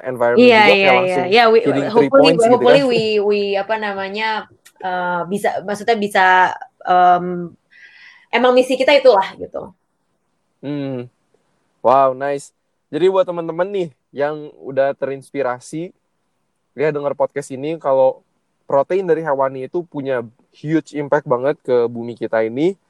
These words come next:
Speaker 1: Dan misalnya mau mulai nih, Meatless Monday, mau ngurangin protein dagingnya, eh, pro-, protein dari hewaninya, dan pengen makannya lebih ke nabati, visit Bergreens ya, kalau kalian yang di Jakarta,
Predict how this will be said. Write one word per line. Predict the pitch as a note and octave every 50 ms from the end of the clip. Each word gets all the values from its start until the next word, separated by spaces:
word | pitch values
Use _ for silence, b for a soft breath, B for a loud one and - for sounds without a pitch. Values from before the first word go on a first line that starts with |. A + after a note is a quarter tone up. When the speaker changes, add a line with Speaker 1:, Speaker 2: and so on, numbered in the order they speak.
| _ _ _ _ _ _ _ _ _
Speaker 1:
Dan | _ B2+ C3+ D#3 E3+ F3 D3+ C#3+
misalnya | C3 C3+ C3+ C3 C#3 C#3 D3 D#3
mau | D3+ D3 C#3+
mulai | C#3+ D3+ D#3+ E3+ F3
nih, | F3+ D#3+ C#3 A#2+ B2
Meatless | B2 B2 - - A#2 A#2 - C3+
Monday, | D#3 F3 F#3 F3 E3 E3 D#3+ D#3+ D#3+ D#3+ D#3+ D#3+ D#3+ D#3+ D#3
mau | C#3 B2 A#2+
ngurangin | A#2 A#2 A#2+ A2+ A2+ A2+ A#2 A#2 A#2 A2+ A2+ G#2+ _
protein | - - A2 - - A2+ A2+ A2+ A2+
dagingnya, | A2 G#2+ G#2 A2+ C#3 D3+ E3+ E3+ D#3+ D#3 D#3 D#3 D#3 D#3 D#3+ E3
eh, | - _ _ - A#2 A#2 A2
pro-, | - - A#2 -
protein | - - B2 A#2 - B2 A#2+
dari | A#2 A2+ A2+
hewaninya, | B2 A2 A2 A2+ A#2 B2+ D3+ E3 E3+ E3 D3+
dan | C#3 C3 B2 A#2+ A2+
pengen | A#2 A#2 A2+ A2+ A2+ A2+
makannya | A#2 A2+ - A#2 A#2 A#2 A2+ A2+ A2+ -
lebih | _ A#2 A#2 C3 D3+ D#3+ F3 E3 - _ _ _ _
ke | -
nabati, | B2 A#2 A#2+ A2+ A2 G2+ F#2+ - - D#3+ F#3+ - - _ _ _ _ _ _ _ _ _ _ _ _ _
visit | - D#3 D#3+ - F#3+ F3+
Bergreens | D3+ D#3 D#3 D3 C#3 D3 E3 E3+ D3 C3+
ya, | - D3+ D#3
kalau | D3 C#3 C3 C3+ C3
kalian | C3+ B2+ B2 B2 B2 B2
yang | B2 B2 A#2+
di | A2+ A#2
Jakarta, | A2+ F#2+ G#2 G#2 G#2 G#2+ B2 C#3+ E3+